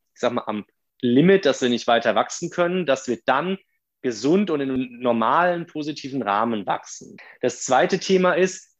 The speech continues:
wir haben das Thema Gesundheit eben in der ersten Frage auch angesprochen. Auch die Gesundheit spielt eine Rolle. Ich als Gesellschafter, Geschäftsführer und Unternehmer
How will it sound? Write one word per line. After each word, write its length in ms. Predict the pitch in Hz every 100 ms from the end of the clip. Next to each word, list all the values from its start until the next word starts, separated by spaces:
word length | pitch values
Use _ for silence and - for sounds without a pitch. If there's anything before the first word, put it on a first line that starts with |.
| _
wir 120 | 127
haben 120 | 143
das 100 | 147
Thema 240 | - 160 147
Gesundheit 540 | 131 139 208 170 127
eben 240 | 113 117
in 100 | 113
der 100 | 113
ersten 320 | 104 113 - 120
Frage 340 | - 113 117
auch 120 | 110
angesprochen. 880 | 110 120 120 - - 117 156 190 190 - _ _ -
Auch 160 | 139
die 100 | 160
Gesundheit 480 | 143 127 196 190 170
spielt 240 | - 131
eine 100 | 120
Rolle. 300 | 107 98 95
Ich 260 | 104 165 -
als 200 | 135 139
Gesellschafter, 840 | 123 110 135 190 - 156 - 123
Geschäftsführer 760 | 104 - - 170 - - 156 131
und 120 | 117
Unternehmer 760 | 120 123 110 127 190 151 107